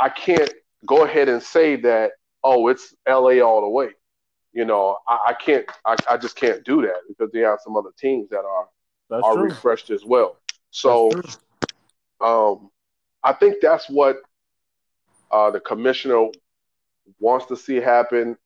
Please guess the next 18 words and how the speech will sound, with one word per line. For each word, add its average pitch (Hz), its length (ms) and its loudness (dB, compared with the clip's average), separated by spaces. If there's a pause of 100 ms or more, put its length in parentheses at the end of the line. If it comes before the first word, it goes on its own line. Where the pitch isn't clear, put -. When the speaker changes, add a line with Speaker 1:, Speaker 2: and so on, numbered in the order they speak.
(300)
Speaker 1:
He, 110 200 -10
he 113 180 -12 (120)
feel 135 220 4
like, 110 300 2
well, 107 340 2 (380)
all 131 160 4
the 131 80 0
professional 127 560 -2
sports 120 460 0 (100)
other 110 160 2
than 117 180 0
cornhole, 107 720 0 (320)
'cause 90 160 -20
cornhole 113 480 2
is 107 80 -12
still 110 240 -2
playing, 104 480 -4 (640)
um, 92 320 0